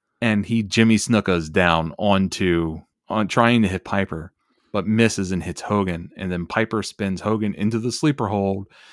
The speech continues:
and in a very anticlimactic way wins the match over Hogan in a cage with a sleeper hold. And then the real bullshit happens,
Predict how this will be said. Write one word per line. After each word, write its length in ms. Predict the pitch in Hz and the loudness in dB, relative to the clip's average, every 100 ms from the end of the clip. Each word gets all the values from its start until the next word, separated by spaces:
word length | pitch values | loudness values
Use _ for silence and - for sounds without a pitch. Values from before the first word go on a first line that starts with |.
| - _ _ _ _ _ - | -20 _ _ _ _ _ -8
and 600 | 123 120 113 107 107 - | -2 0 0 0 -2 -2
in 100 | 110 | -6
a 40 | |
very 280 | 104 107 104 | -2 -2 -2
anticlimactic 720 | 101 107 104 - 101 98 - - - | -2 -2 -2 0 0 0 -4 -10 2
way 380 | 165 147 127 | 4 6 4
wins 400 | 113 107 101 95 | 2 2 2 2
the 60 | 104 | 2
match 300 | 104 98 - | 4 4 0
over 220 | 95 87 | -6 -6
Hogan 540 | 98 117 107 104 98 - | -2 0 2 0 -2 -6
in 100 | 90 | -10
a 40 | 95 | -6
cage 540 | 113 98 92 87 - | -2 0 -2 -4 -10
with 260 | 98 87 - _ - | -8 -8 -10 _ -16
a 60 | 95 | -12
sleeper 300 | - 98 78 | -6 -6 -4
hold. 300 | 87 85 - _ _ _ _ _ _ - | -6 -6 -12 _ _ _ _ _ _ -4
And 200 | 104 92 | -2 0
then 480 | 113 113 107 104 - _ _ - - | 2 4 2 0 -6 _ _ -20 -4
the 120 | 143 | -2
real 260 | 123 135 127 | 2 2 2
bullshit 420 | 98 - - 85 | -4 -6 -6 -4
happens, 580 | 71 73 80 80 - | -6 -6 -10 -10 -14